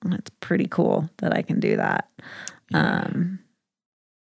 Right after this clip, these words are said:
Speaker 1: and I think that's always gonna be part of who I am as a rock climber. But I also really like this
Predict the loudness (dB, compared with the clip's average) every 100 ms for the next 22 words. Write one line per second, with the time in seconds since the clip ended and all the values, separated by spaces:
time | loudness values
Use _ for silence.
0 | 4 10 12 10 8 10 12 12 12 8
1 | 6 4 4 2 4 6 6 6 4 2
2 | 2 2 2 0 -2 0 -2 -4 -12 -20
3 | -20 -20 _ _ _ _ _ _ _ _
4 | _ _ _ _ _ _ 4 6 8 6
5 | 8 8 10 10 8 6 4 4 6 6
6 | 4